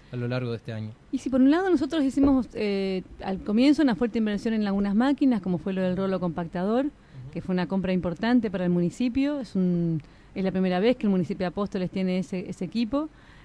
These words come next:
Speaker 2: Eh, eso nos permitió, eh, hacer, eh, muchos caminos vecinales, hemos, creo que superado los quinientos kilómetros. Eh,
Speaker 1: ¿Nuevos o mejoras en los que ya estaban?
Speaker 2: Eh, mejoras en las que estaban,
Speaker 1: Ah, ajá.
Speaker 2: ¿sí? Se hicieron las aperturas de las calles y,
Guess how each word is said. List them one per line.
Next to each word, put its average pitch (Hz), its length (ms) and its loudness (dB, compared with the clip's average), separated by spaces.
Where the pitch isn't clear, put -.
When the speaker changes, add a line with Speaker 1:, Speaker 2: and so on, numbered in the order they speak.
Speaker 2:
Eh, 170 360 -6
eso - 180 -2
nos 208 100 0
permitió, 190 1120 2
eh, 170 340 -6
hacer, 196 440 -2
eh, 175 260 -6
muchos 202 400 0
caminos 190 300 0
vecinales, 208 640 0
hemos, 190 480 -2
creo 190 160 -2
que 185 60 -4
superado 196 420 -2
los 190 120 0
quinientos 190 400 0
kilómetros. 254 800 2
Eh, 165 640 -4
Speaker 1:
¿Nuevos 196 560 -2
o 135 140 0
mejoras 139 560 -2
en 120 100 -4
los 117 100 -8
que 120 120 -8
ya 117 100 -8
estaban? 101 400 -12
Speaker 2:
Eh, 185 240 0
mejoras 233 520 2
en 226 60 2
las 196 120 0
que 202 80 -10
estaban, 151 480 -4
Speaker 1:
Ah, 131 60 -4
ajá. 185 100 -4
Speaker 2:
¿sí? 208 120 -4
Se 196 120 -8
hicieron 196 200 -2
las 175 140 -2
aperturas 180 460 -4
de 185 80 -4
las 180 120 -6
calles 254 720 0
y, 165 80 -8